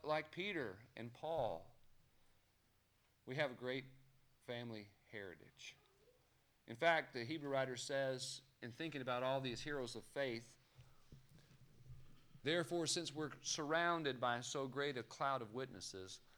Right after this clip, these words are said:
let us lay aside every weight and the, the sin that so easily ensnares us, and let us run with endurance the race that is set before us, looking into Jesus,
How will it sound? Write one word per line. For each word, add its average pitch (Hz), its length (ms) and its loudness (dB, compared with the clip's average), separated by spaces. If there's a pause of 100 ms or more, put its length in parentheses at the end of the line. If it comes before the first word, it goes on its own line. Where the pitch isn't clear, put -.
(120)
let 139 120 4
us 139 160 2
lay 160 140 8
aside 147 340 8
every 180 260 4
weight 151 320 6
and 127 100 0
the, 117 140 0 (480)
the 107 80 0
sin 165 280 4
that 117 100 -2
so 127 200 2
easily 147 420 0
ensnares 139 460 0
us, 131 140 -2
and 131 100 -2
let 135 140 2
us 123 160 -2
run 135 220 0
with 123 160 -2
endurance 120 580 -2 (260)
the 110 60 -4
race 131 320 2
that 123 80 -2
is 110 100 0
set 123 240 -2
before 117 300 -2
us, 110 140 0
looking 165 340 2
into 123 180 0
Jesus, 139 600 -2